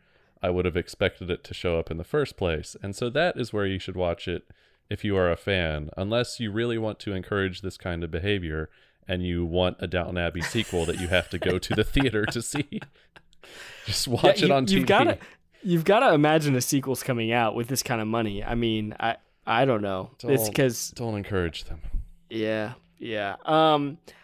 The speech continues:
Speaker 2: obviously, that's, I completely agree. There, like I already said, there's no reason why this is on the big screen.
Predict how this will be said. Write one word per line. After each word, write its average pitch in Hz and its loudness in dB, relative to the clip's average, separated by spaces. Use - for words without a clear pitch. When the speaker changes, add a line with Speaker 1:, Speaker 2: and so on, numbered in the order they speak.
Speaker 2:
obviously, 123 4
that's, 120 0
I 117 2
completely 110 -2
agree. 104 -2
There, 113 -2
like 120 -4
I 123 2
already 117 0
said, 113 -4
there's 113 -4
no 127 0
reason 131 0
why 120 0
this 120 -4
is 120 -8
on 113 -4
the 113 -4
big 113 -4
screen. 113 -4